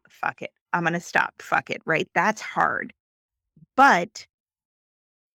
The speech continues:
the good news is that once you stop drinking, you finally get to deal with those underlying problems and actually solve for them. And it, that doesn't mean it's easy,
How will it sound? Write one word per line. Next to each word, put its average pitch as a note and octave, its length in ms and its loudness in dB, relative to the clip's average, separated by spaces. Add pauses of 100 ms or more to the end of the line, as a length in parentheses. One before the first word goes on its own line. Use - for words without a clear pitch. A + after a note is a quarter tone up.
(100)
the G3 120 2
good A#3+ 360 0
news G#3 300 -2
is E3+ 240 -4
that E3+ 160 -4
once F#3 420 -2
you G#3 120 -6
stop F#3 340 -4
drinking, F3 440 -4
you E3 180 -8
finally D#3+ 1080 -2 (380)
get G#3+ 240 0
to - 140 -8
deal F#3 320 0
with D#3 140 -6
those E3+ 200 -6
underlying F#3 560 -4
problems F#3 560 -4 (140)
and D#3 160 -6
actually D#3+ 400 -6
solve - 380 -8
for C3+ 140 -10
them. - 320 -8
And F3 140 -2
it, E3 220 -4
that E3+ 160 -2
doesn't F#3 280 -4
mean E3 200 -4
it's - 260 -12
easy, A#3 560 -4